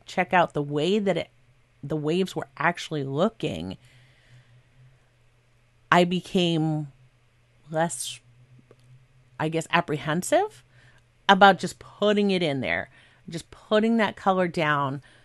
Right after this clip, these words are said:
and chances are you're gonna have a wave that can look like that. So don't be afraid to just, pardon the pun, dive in and do it,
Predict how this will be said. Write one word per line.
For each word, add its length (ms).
and 480
chances 520
are 420
you're 220
gonna 160
have 180
a 60
wave 340
that 100
can 200
look 180
like 220
that. 280
So 260
don't 220
be 100
afraid 600
to 100
just, 380
pardon 280
the 60
pun, 360
dive 320
in 140
and 120
do 180
it, 200